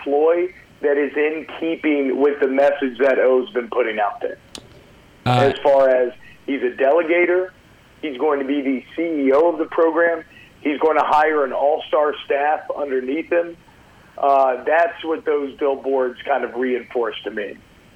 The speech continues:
Speaker 2: Here's something interesting. Uh, L S U Today also hired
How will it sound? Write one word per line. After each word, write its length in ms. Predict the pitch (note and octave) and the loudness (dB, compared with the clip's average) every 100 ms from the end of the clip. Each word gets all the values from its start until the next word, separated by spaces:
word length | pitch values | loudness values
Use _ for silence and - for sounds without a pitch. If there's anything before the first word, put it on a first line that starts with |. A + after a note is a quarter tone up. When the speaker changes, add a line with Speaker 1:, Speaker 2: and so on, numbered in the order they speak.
| - | -6
Speaker 2:
Here's 180 | B2+ D#3+ | -2 0
something 300 | D#3+ C3+ B2+ | 0 2 2
interesting. 640 | B2 A#2 G#2 - B2 A2 A2 | 4 4 2 0 0 2 2
Uh, 200 | G#2 G#2+ | 0 0
L 180 | B2+ D3 | 0 2
S 140 | C#3 | 2
U 100 | C3+ | 0
Today 540 | B2+ A#2 B2 B2 G#2+ G#2 | 0 0 2 4 2 0
also 520 | A#2+ C3 - B2 G#2+ | 0 0 2 2 2
hired 580 | A2+ A#2 A2+ A2 A2 | 2 2 2 2 0